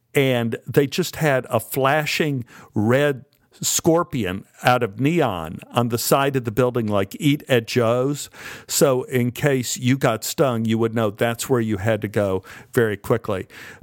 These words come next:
But, uh, I did have the best steak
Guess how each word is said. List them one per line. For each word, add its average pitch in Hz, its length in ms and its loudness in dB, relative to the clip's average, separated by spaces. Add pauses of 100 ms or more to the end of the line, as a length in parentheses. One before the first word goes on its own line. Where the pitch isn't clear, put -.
But, 123 260 4 (140)
uh, 117 280 2 (520)
I 143 80 6
did 170 220 2
have 156 260 0
the 139 80 0
best 135 260 0
steak - 440 -4